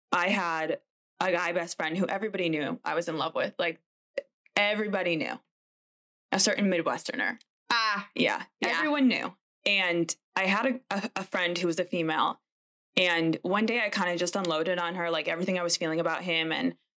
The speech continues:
Speaker 1: you know, me, me and this guy, we were together twenty-five eight. Like, we were always,
Speaker 2: Mm-hmm.
Speaker 1: people literally did think we were dating.
Speaker 2: Yeah.
Speaker 1: And we were,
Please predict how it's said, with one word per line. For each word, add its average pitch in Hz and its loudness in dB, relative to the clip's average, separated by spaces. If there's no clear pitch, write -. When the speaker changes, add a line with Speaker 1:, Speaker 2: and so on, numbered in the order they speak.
Speaker 1:
you 202 2
know, 147 2
me, 214 4
me 196 0
and 220 0
this 202 -2
guy, 165 2
we 220 2
were 226 2
together 156 0
twenty-five 180 2
eight. 104 -2
Like, 185 2
we 202 2
were 220 0
always, 170 2
Speaker 2:
Mm-hmm. 170 -2
Speaker 1:
people 285 4
literally 190 0
did 175 -2
think 165 -6
we 165 -4
were 170 0
dating. 165 -4
Speaker 2:
Yeah. 196 0
Speaker 1:
And 175 4
we 220 2
were, 233 2